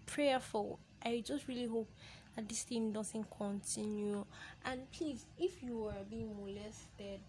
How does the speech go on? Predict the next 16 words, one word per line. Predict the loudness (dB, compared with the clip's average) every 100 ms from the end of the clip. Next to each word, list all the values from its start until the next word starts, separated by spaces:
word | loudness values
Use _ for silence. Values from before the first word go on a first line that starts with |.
| -16 -18 -20 -20 -10
by | -4 -4
whoever, | -4 -6 -8 -6 -4 -4
whatever, | -6 -8 -8 -6 -4
male | -2 -4
or | -6
female, | -6 -4 -4 -4 -10 -16 -18 -14 -6
there | -4 -2
are | -2 -6 -10 -20 -20 -18 -2
places | 0 4 4 6
whereby | 4 4
you | 4 2
can | 2 0
easily | 0 0 0 -2
talk | 0 2 2 0
to | -8
people, | -4 -4 0 4 4